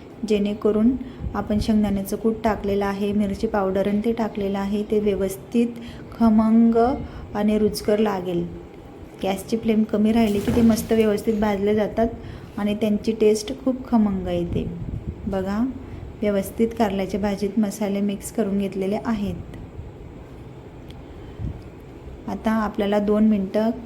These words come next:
कमी आचेवरती भाजीला मस्त शिजू द्यायचं आहे. हे बघा किती छान दिसते भाजी आणि भाजी अजिबात कडू लागणार नाही. त्याच्यासाठी आता आपण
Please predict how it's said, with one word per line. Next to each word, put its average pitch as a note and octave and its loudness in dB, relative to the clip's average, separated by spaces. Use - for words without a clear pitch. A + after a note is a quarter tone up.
कमी G#3+ 4
आचेवरती G#3 0
भाजीला G#3 2
मस्त G#3+ 0
शिजू G#3 2
द्यायचं G3 0
आहे. G3 -2
हे A#3 -4
बघा G#3 2
किती A3+ 0
छान G#3 0
दिसते G#3 0
भाजी G#3 0
आणि G3+ 2
भाजी A3 4
अजिबात G#3 2
कडू A3 4
लागणार G3+ 2
नाही. G3+ -2
त्याच्यासाठी G3+ -2
आता G3 -4
आपण G3+ 2